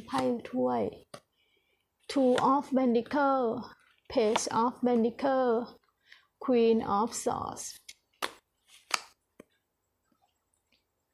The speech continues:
Six of Cups Justice The Moon Six of Pentacle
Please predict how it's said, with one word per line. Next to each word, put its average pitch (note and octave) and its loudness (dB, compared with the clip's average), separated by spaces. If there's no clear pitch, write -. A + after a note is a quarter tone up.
Six - 2
of A#3+ 2
Cups A#3+ 0
Justice - -2
The A3 0
Moon A3+ 4
Six C4 2
of A#3 0
Pentacle A#3+ 0